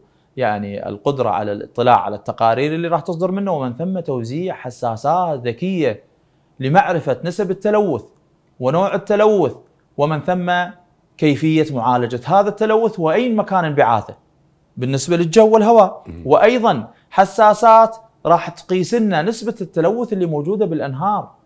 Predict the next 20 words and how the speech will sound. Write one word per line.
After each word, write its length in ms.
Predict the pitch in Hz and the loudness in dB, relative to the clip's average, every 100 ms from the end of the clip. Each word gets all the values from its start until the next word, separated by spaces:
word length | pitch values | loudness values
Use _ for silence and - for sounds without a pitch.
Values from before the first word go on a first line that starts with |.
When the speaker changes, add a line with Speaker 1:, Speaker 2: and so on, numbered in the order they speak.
| _ _ | _ _
Speaker 1:
مياه 280 | 135 156 185 | -6 -4 -2
الأنهار. 600 | 170 147 156 208 170 165 _ _ _ - | -2 -2 -2 0 -2 -6 _ _ _ -8
يعني 260 | 120 127 | -4 -2
الله 200 | 180 165 | 0 0
أنعم 220 | 175 156 | 0 0
على 140 | 139 151 | 0 0
العراق 540 | 127 143 147 120 - _ _ | 0 -2 -4 -6 -12 _ _
بنعمة 360 | 127 151 147 131 | -10 -8 -8 -8
كبيرة 380 | 127 139 156 143 | -6 -6 -4 -4
اللي 140 | 127 | -6
هو 140 | 143 131 | -8 -10
النهرين 440 | 123 117 147 127 | -10 -10 -10 -10
دجلة 240 | 156 156 | -10 -8
والفرات. 480 | 127 107 135 160 - - _ _ _ _ - | -8 -6 -2 -2 -4 -20 _ _ _ _ -8
طيب 280 | 131 110 | -6 -6
دجلة 240 | 117 170 190 | -6 -4 -2
والفرات، 520 | 170 147 127 107 - | -2 -2 -2 -2 -2
الآن 300 | 110 180 190 | -2 -2 0
دجلة 440 | 202 139 113 113 - _ _ _ _ _ 135 | -2 0 -2 -2 -8 _ _ _ _ _ -4
مصبات 800 | 151 165 151 175 180 143 107 | -2 0 2 6 6 6 2